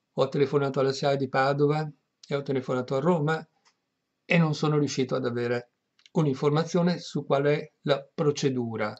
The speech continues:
e su qual è la possibilità. Allora ho mandato una mail alla Mondadori con una questione specifica.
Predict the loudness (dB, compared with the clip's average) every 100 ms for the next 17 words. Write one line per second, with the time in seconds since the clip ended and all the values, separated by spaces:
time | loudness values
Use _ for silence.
0 | _ _ -10 -6 -2 -2 -2 -6 -8 -6
1 | -6 -4 -6 -8 -10 _ _ _ 2 4
2 | 6 6 6 6 8 10 10 8 6 6
3 | 6 6 2 _ -2 2 2 4 6 8
4 | 8 10 10 8 4 0 -4 -4 -4 -2
5 | 2 4 2 0 -6 -4 2 2 2 0
6 | 2 2 -2